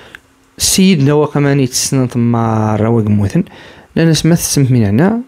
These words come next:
ما فران، فران، فران، قميص فران، كذا الله يبا بس يا حمي، يا حمى بي، قاسي جو ماس. السيد هو ما وجهه متزوج عاد، قاسي جو ماس نبقى متزوج،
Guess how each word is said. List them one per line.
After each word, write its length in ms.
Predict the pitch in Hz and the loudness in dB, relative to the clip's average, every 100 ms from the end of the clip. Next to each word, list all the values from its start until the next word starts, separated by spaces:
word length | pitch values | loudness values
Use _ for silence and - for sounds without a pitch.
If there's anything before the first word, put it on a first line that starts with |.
| _ 320 | _ 0
ما 100 | 277 | 0
فران، 380 | - 123 160 | 0 0 2
فران، 420 | 123 - 117 139 104 | 0 0 0 0 -2
فران، 340 | - - - | -6 -4 -4
قميص 460 | - - 120 117 110 | -4 -4 -2 -2 -4
فران، 300 | - 139 135 | -2 -2 -2
كذا 260 | - 127 | -2 0
الله 200 | 131 120 | 2 2
يبا 160 | 117 117 | 2 2
بس 200 | 110 - | 0 0
يا 200 | 117 117 | 0 0
حمي، 280 | - 127 135 | 0 0 2
يا 280 | 120 120 | 0 0
حمى 320 | 117 120 113 117 | -2 -2 -4 -2
بي، 80 | 151 | -2
قاسي 400 | 151 123 113 110 | -2 -6 -2 -2
جو 140 | 107 | 0
ماس. 320 | 113 147 147 - - - - - | 2 2 0 -6 -20 -20 -20 -14
السيد 300 | - - 185 | -8 -2 2
هو 220 | 135 135 127 | 2 2 2
ما 80 | |
وجهه 300 | 123 120 110 | 2 0 0
متزوج 480 | 113 107 107 110 101 | -2 -2 -4 -4 -2
عاد، 180 | 110 147 | -2 -4
قاسي 340 | - 107 104 | -4 -6 -2
جو 140 | 113 107 | -2 0
ماس 240 | 104 101 | -2 -2
نبقى 280 | 104 - 131 | -6 -2 -2
متزوج، 380 | 120 110 170 | 0 2 2